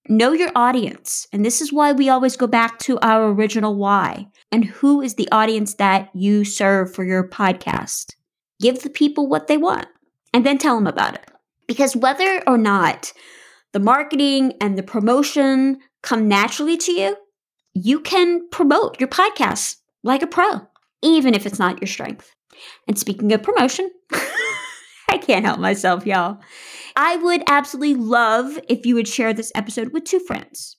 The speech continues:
Because, like I said, the more we share about our shows,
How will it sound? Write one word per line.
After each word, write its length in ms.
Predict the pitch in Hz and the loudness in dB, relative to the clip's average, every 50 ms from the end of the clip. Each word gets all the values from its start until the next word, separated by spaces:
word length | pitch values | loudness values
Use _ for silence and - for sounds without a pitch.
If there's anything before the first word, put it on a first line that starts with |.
| _ _ _ _ | _ _ _ _
Because, 520 | - 269 - - 320 254 269 269 - - - _ - | -10 -8 -6 -4 -2 -2 -2 -2 -6 -10 -14 _ -4
like 180 | 190 202 208 | -4 -2 0
I 80 | 254 359 | 0 -2
said, 340 | 359 - 392 302 254 247 254 - - - _ _ _ _ _ _ _ _ _ _ _ _ _ | -2 0 -2 -2 -2 -4 -6 -10 -18 -20 _ _ _ _ _ _ _ _ _ _ _ _ _
the 80 | - 262 | -4 -2
more 420 | 240 240 254 294 339 359 370 359 | 0 2 2 2 2 2 2 2
we 100 | 359 359 | 0 0
share 340 | 359 359 - 330 285 285 269 | -2 0 0 2 2 2 2
about 280 | 254 233 247 233 226 220 | 2 0 2 0 2 2
our 160 | 208 202 202 | 2 0 0
shows, 580 | 202 - 311 285 294 285 285 285 277 262 - | -2 -2 0 2 2 2 0 -2 -6 -8 -12